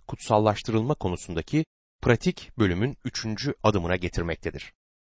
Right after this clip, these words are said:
İmanla kurtulmak ve yasayla yaşamanın lütuftan düşmeye neden olduğunu gördük. Ayrıca imanla kurtulup ruhta yürümenin ruhun meyvesini oluşturduğunu da görmüştük. Yani ruhta yürümenin ne anlama geldiğini biliyoruz.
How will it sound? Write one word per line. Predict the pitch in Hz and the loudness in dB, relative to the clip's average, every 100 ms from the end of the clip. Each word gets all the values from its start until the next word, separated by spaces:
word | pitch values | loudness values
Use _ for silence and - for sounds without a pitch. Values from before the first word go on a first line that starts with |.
| - | 2
İmanla | 123 131 165 143 | 6 8 8 6
kurtulmak | - 98 - 82 92 135 - 92 | 2 -2 -4 -2 0 0 -4 -2
ve | 104 | 2
yasayla | 101 95 156 156 92 | 2 2 4 4 4
yaşamanın | 85 90 101 87 117 - _ - | 2 2 0 2 0 -2 _ -8
lütuftan | 120 120 135 151 160 120 | -4 -2 -2 0 0 0
düşmeye | - 107 92 120 - | -4 0 2 2 2
neden | 120 135 | 2 4
olduğunu | 92 76 85 101 | 4 2 -2 0
gördük. | 87 73 - - _ _ _ _ _ | 0 -2 -6 -20 _ _ _ _ _
Ayrıca | 101 98 85 107 147 - | 6 6 6 4 2 4
imanla | 104 110 139 101 | 4 6 4 2
kurtulup | - 90 - 95 - - _ 110 | -2 -4 0 -2 -2 -8 _ 0
ruhta | 113 - 175 | 0 2 2
yürümenin | 147 107 92 85 95 120 _ - | 2 2 2 2 0 -6 _ 0
ruhun | 113 117 139 185 | 4 4 4 2
meyvesini | 131 101 95 - 110 - | 2 2 0 0 0 4
oluşturduğunu | 120 110 - 82 82 82 | 2 2 -2 -4 -4 -4
da | 98 | -2
görmüştük. | 82 73 - - - - _ _ _ - | -2 -4 -8 -14 -16 -20 _ _ _ 2
Yani | 127 175 107 | 6 6 4
ruhta | 87 107 151 | 2 2 4
yürümenin | 170 110 92 87 120 - | 4 4 2 0 -2 -4
ne | 107 160 | 0 4
anlama | 151 95 80 80 | 4 2 -2 0
geldiğini | 123 110 87 90 107 | 4 4 4 0 -2
biliyoruz. | 85 69 69 - | -2 -4 -6 -16